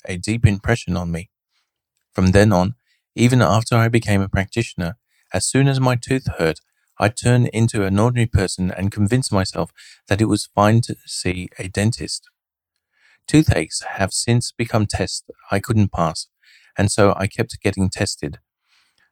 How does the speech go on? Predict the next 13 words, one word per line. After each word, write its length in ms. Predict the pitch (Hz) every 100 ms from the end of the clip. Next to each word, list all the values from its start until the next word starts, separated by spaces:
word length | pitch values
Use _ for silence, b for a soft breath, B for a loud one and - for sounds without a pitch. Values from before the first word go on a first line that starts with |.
| _
The 80 | 113
number 300 | 113 127 135
of 140 | 120
teeth 320 | - - 117 98
implants 480 | 104 101 92 87
in 60 | 92
my 140 | 95
mouth 300 | 92 92 90 -
went 180 | 95 90
up 200 | 87 - -
over 200 | 95 92
the 140 | 87
years. 460 | 87 98 90 -